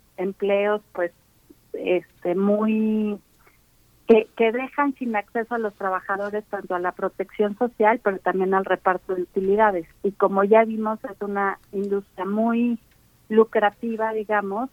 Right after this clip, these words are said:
que no está repartiendo de manera correcta, este, pues, los ingresos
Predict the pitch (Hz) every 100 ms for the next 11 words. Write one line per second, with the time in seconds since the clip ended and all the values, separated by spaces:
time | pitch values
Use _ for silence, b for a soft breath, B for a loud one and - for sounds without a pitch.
0 | - 196 202 208 208 _ 196 196 202 202
1 | 190 - 202 196 185 190 - 180 170 170
2 | 180 180 185 185 185 185 - - 202 226
3 | _ _ _ _ - 165 - - - 170
4 | 156 - 170 170 170 185 185 196 190 196